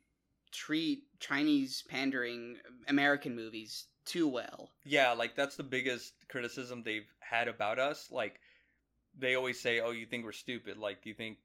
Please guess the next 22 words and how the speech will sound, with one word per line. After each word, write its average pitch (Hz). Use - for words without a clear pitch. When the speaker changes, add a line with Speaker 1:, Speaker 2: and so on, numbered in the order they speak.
Speaker 2:
because 104
they, 110
you 110
have 110
Chinese 107
characters 139
that 104
we're 107
gonna 110
buy 104
your 104
tickets?" -
But 101
w-, 127
we're 139
not 131
easily 131
fooled 120
like 98
that. 98
Speaker 1:
Yeah. 147
Speaker 2:
Um, 98